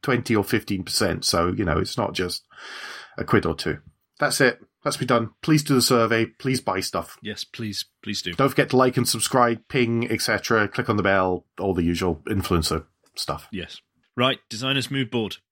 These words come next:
Speaker 2: And news, there are changes afoot at Volkswagen Design. <laughs> Hmm. Okay, let's,
Speaker 1: <laughs>
Speaker 2: don't,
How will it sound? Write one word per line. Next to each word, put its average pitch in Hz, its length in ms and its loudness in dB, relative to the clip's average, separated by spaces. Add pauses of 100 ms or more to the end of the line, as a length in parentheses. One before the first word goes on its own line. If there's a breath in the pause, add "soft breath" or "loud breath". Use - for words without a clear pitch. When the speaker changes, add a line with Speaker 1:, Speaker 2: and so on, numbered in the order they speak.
(1400 loud breath)
Speaker 2:
And 160 280 2
news, 180 500 2
there 135 180 -4
are 131 120 -2
changes 196 580 0
afoot - 360 -4
at 95 80 -14
Volkswagen 143 640 -2
Design. 127 540 0
<laughs> - 40 -6 (540 loud breath)
Hmm. 170 280 0 (480 soft breath)
Okay, 101 280 -4 (100)
let's, - 340 6
Speaker 1:
<laughs> - 120 2
Speaker 2:
don't, 254 240 6